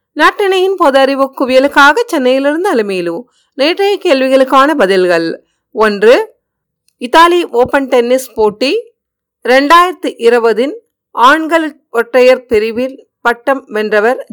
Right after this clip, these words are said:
ஜோகோ நோகோவிச். இரண்டு, தெஃப்ரி ஏரி உத்தரகாண்ட் மாநிலத்தில் அமைந்துள்ளது. மூன்று, உலகின் அதிக நாட்கள் பயன்பாட்டில் இருந்த போர்க்கப்பல்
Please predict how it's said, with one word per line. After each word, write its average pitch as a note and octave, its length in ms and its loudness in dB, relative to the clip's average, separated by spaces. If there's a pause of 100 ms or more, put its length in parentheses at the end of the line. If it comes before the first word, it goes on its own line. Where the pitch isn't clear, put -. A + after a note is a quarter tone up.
ஜோகோ C4+ 420 0
நோகோவிச். F#3+ 720 -6 (360)
இரண்டு, A3 640 0 (120)
தெஃப்ரி D4+ 460 0
ஏரி A3+ 580 0 (200)
உத்தரகாண்ட் D4+ 460 0
மாநிலத்தில் A3 680 0
அமைந்துள்ளது. F#3+ 840 -2 (320)
மூன்று, B3 680 2 (420)
உலகின் D#4 680 -2
அதிக C#4 440 -2 (260)
நாட்கள் A3 720 -2 (280)
பயன்பாட்டில் C#4 720 0
இருந்த A#3 420 2
போர்க்கப்பல் A3 760 0